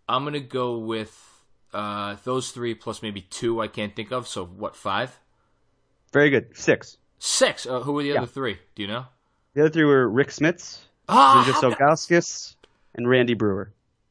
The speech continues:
Speaker 1: Ilgauskas? Il-, Ilgauskas was listed at seven three?
Speaker 2: Yes, he was.
Speaker 1: Holy, Ra-, Randy Brewer I've never heard of before, and I can't believe I forgot Smitzy.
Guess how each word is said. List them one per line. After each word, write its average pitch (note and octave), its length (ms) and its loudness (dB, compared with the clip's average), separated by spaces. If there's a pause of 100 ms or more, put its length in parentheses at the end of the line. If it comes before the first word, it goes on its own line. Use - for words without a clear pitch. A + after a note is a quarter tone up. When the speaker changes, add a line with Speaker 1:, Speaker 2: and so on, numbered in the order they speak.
(280)
Speaker 1:
Ilgauskas? C3+ 1040 -14
Il-, E3 260 -6 (140)
Ilgauskas F#3 640 -6
was A#3 140 -8
listed B3 300 -8
at G#3+ 100 -14
seven A#3 280 -6
three? D4+ 260 -6 (600)
Speaker 2:
Yes, A2+ 100 -4
he C#3 80 0
was. A2 280 -2 (1000)
Speaker 1:
Holy, D3 360 -10
Ra-, B2 240 -10
Randy D#3 300 -6
Brewer C3+ 340 -6
I've A#2+ 80 -8
never A2 200 -10
heard G#2+ 180 -8
of G2 120 -10
before, G2+ 420 -10
and G#2 140 -10
I G#2 80 -10
can't G#2 240 -12
believe G2 300 -14
I F#2+ 80 -14
forgot F2+ 540 -20
Smitzy. E2+ 480 -20